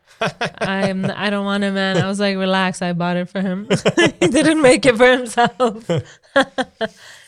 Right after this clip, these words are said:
Speaker 2: But James is gonna wear it for snowboarding.
Speaker 1: Yeah.
Speaker 2: Mm-hmm.
Speaker 1: 'Cause it's a swagged out shirt. It's, like,
Speaker 2: Look at the
Speaker 1: unique.
Speaker 2: ice, babe. You can hear the ice hitting
Speaker 1: Oh,
Speaker 2: the
Speaker 1: yeah.
Speaker 2: window.
Speaker 1: It's hail. It's like hail.
Speaker 2: Winter is here, guys.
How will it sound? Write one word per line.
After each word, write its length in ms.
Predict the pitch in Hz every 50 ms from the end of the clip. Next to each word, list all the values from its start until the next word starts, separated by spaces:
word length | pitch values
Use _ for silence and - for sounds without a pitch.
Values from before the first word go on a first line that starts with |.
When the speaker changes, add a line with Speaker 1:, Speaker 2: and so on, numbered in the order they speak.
| _ _ _
Speaker 2:
But 120 | 196 196
James 240 | 180 208 202 208 214
is 100 | 202 202
gonna 220 | 208 202 196 190 185
wear 260 | 185 190 190 185 156
it 60 | 165
for 180 | - - 185 175
snowboarding. 800 | 170 - - 175 170 165 165 160 160 151 151 151 151 160 165 165 -
Speaker 1:
Yeah. 320 | 113 110 113 123 117 101 95 _ _ _ _ _ _ -
Speaker 2:
Mm-hmm. 240 | 180 170 170 160 160 160 - _ _ _ _ _ _
Speaker 1:
'Cause 160 | 143 139 151
it's 120 | 165 - 170
a 60 | 147
swagged 440 | - - 135 127 139 156 160 147 123
out 200 | 120 131 143 -
shirt. 380 | - - 101 92 95 - _ _ _ _ _ _ _ _ _ _ _
It's, 140 | - -
like, 180 | 123 - 254 -
Speaker 2:
Look 80 | 277 247
at 40 |
the 140 | 269 - -
Speaker 1:
unique. 200 | 208 247 269 262 240
Speaker 2:
ice, 140 | - -
babe. 340 | - - 196 202 214 254 294 - _ _ _ _ _ _ _ _ _ _ _ _ _ _ _ _ _ _ _ _ _ _ _ _
You 160 | 208 214 208
can 260 | 202 214 214 202 196
hear 340 | 170 170 214 214 214 220 220 214
the 140 | 214 -
ice 280 | - 185 190 196 180 -
hitting 280 | - 202 190 190 190 196
Speaker 1:
Oh, 20 |
Speaker 2:
the 60 | 185 185 185
Speaker 1:
yeah. 60 | 180
Speaker 2:
window. 480 | 185 185 185 185 180 175 175 170 165 160 - _ _ - - - _ _ _
Speaker 1:
It's 140 | 107 104 -
hail. 420 | - 123 117 127 135 117 98 92 - -
It's 120 | - -
like 140 | 120 110 -
hail. 340 | - 120 131 131 104 90 -
Speaker 2:
Winter 320 | - 185 190 185 190 226 233
is 200 | 226 226 220 -
here, 280 | 254 247 247 226 202
guys. 680 | 196 196 180 175 175 175 175 180 180 185 185 - _